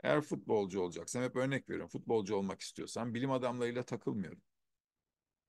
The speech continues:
Öyle değil mi? Niye? Çünkü kafam onların kafasıyla denk değil. Onların vücudu da benim vücudumla denk değil. Ayarımız yok. Onların yeteneği ayrı, benim yeteneğim ayrı.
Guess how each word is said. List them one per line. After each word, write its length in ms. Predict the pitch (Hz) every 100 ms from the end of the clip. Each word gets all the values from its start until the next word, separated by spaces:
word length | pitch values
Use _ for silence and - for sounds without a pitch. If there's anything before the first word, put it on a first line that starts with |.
| _ _ _ _ -
Öyle 180 | 104 131
değil 100 | 143
mi? 140 | 101 -
Niye? 220 | 135 156
Çünkü 280 | 156 151 160
kafam 380 | 123 117 147 143
onların 300 | 127 123 117
kafasıyla 540 | 107 98 - 107 98
denk 320 | 92 95 -
değil. 260 | - 92 -
Onların 420 | - 117 135 151
vücudu 320 | 117 92 87 90
da 120 | 110
benim 200 | 131 160
vücudumla 500 | 160 196 151 110 87
denk 280 | 87 - -
değil. 220 | 67 - _ _ -
Ayarımız 640 | 101 110 120 131 147 123
yok. 260 | - - - _ _ _ _ _ _ _ _ _ _ _ _ _ _ _ _ _ _ _ - _ _ _
Onların 320 | - 131 147 151
yeteneği 580 | 131 104 113 98 90
ayrı, 320 | 82 90 117 139
benim 220 | 143 170
yeteneğim 540 | 131 - 123 127 120
ayrı. 300 | 87 - 90